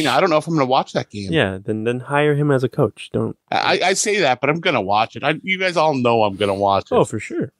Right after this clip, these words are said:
Speaker 2: But, oh, it's gonna be a train wreck if Sean Mannion starts. <clears throat> And honestly, the way that the trends have been going, the Vikings have still never had a quarterback finish out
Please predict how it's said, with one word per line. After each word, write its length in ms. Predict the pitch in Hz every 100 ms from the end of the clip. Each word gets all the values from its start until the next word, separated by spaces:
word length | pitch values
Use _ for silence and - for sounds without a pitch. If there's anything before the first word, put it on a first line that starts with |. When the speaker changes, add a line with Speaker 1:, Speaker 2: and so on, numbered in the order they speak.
| _ _ -
Speaker 2:
But, 200 | 151 - - _ _ _ -
oh, 180 | 156 127
it's 100 | -
gonna 140 | 156
be 100 | 135
a 40 | 117
train 400 | - 147 139 139
wreck 200 | 120 -
if 100 | 113
Sean 240 | 135 123
Mannion 340 | 120 117 117 107
starts. 440 | - 113 110 - _ - _ _ - - - _ _ - -
<clears throat> 60 | - - - - _ _ _ _ _ _ _ _ _ _ 160
And 200 | 180 170
honestly, 680 | 165 180 - 160 139 127 _ _ _ _
the 80 | 131
way 160 | 139 170
that 220 | 135 101
the 80 | 120
trends 280 | - 160 156
have 100 | 123
been 160 | 117
going, 420 | 123 147 123 110 - _ _ -
the 60 |
Vikings 320 | 110 147 160 127
have 140 | 113
still 320 | - 160 160
never 200 | 120 113
had 180 | 113 120
a 40 | 110
quarterback 520 | - 123 117 113 -
finish 320 | 123 113 113
out 180 | 113